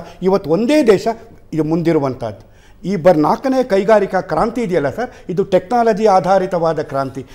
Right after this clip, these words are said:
ಯಾವ ಯಾವ ದೇಶಗಳು ಟೆಕ್ನಾಲಜಿಯೊಂದಿಗೆ ಮುಂಚೂಣಿಯಲ್ಲಿರ್ತಾವೆ ಅವು ಮಾತ್ರ ಪ್ರಗತಿ ಬರುವಂಥದ್ದು. ಆರ್ಟಿಫಿಷಿಯಲ್ ಇಂಟೆಲಿಜೆನ್ಸ್‌ನಲ್ಲಿ ನಾವು ಮುಂದಿದ್ದೀವಿ. ಮೊನ್ನೆ ಅಮಿತಾಬ್ ಕಾಂತ್ ಅವರು ಬೆಂಗಳೂರಿನಲ್ಲಿ ಟೆಕ್ನಾಲಜಿ ಸಮ್ಮಿಟ್ ಆದಾಗ ಅಲ್ಲಿ ಅವ್ರು ಏನು ಹೇಳಿದ್ದಾರೆ ಗೊತ್ತಾ?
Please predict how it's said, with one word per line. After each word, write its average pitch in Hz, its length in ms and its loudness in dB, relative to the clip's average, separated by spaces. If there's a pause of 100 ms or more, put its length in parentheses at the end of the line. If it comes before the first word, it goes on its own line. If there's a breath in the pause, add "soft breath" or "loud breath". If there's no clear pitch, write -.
(140 soft breath)
ಯಾವ 170 340 4
ಯಾವ 208 280 4
ದೇಶಗಳು 175 680 2 (320 loud breath)
ಟೆಕ್ನಾಲಜಿಯೊಂದಿಗೆ 208 880 4
ಮುಂಚೂಣಿಯಲ್ಲಿರ್ತಾವೆ 190 960 0
ಅವು 175 160 2
ಮಾತ್ರ 214 380 -2
ಪ್ರಗತಿ 185 400 -2
ಬರುವಂಥದ್ದು. 143 680 -2 (240 loud breath)
ಆರ್ಟಿಫಿಷಿಯಲ್ 233 680 0
ಇಂಟೆಲಿಜೆನ್ಸ್‌ನಲ್ಲಿ 190 720 -2
ನಾವು 175 160 -4
ಮುಂದಿದ್ದೀವಿ. 170 560 -6 (200 soft breath)
ಮೊನ್ನೆ 170 400 0
ಅಮಿತಾಬ್ 214 520 0
ಕಾಂತ್ 180 240 -2
ಅವರು 175 160 -2
ಬೆಂಗಳೂರಿನಲ್ಲಿ 190 720 -2 (260 loud breath)
ಟೆಕ್ನಾಲಜಿ 202 540 0
ಸಮ್ಮಿಟ್ 214 420 -4
ಆದಾಗ 170 280 0 (260 loud breath)
ಅಲ್ಲಿ 202 160 0
ಅವ್ರು 208 160 2
ಏನು 285 120 2
ಹೇಳಿದ್ದಾರೆ 240 440 0
ಗೊತ್ತಾ? 147 320 -6